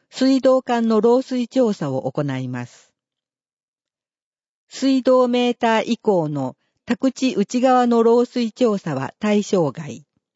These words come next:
その他、水道管からの漏水を発見することが目的で、調査のために敷地内の水道メーターまで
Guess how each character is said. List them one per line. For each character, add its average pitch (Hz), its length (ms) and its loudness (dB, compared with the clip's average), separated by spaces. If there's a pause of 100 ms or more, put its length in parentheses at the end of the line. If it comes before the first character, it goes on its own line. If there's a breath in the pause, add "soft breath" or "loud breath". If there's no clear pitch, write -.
(1200)
そ 247 140 0
の 269 140 2
他、 156 300 -8 (640)
水 294 340 -2
道 285 200 2
管 269 260 0
か 262 100 0
ら 254 120 2
の 196 160 2
漏 220 240 2
水 240 300 -2
を 247 80 2
発 220 240 -4
見 233 220 0
す 240 100 -4
る 214 100 0
こ 220 120 -2
と 214 120 0
が 170 120 -2
目 139 240 -6
的 147 260 -12
で、 131 260 -6 (680)
調 302 260 2
査 226 140 -2
の 170 120 -2
た 165 140 -4
め 170 140 -2
に 139 240 -4 (200)
敷 - 320 -8
地 269 120 -4
内 214 240 2
の 156 100 0
水 254 300 -2
道 254 200 2
メ 247 200 0
ー - 40 -2
タ 175 180 -6
ー - 20 -4
ま 151 160 -4
で 139 200 -6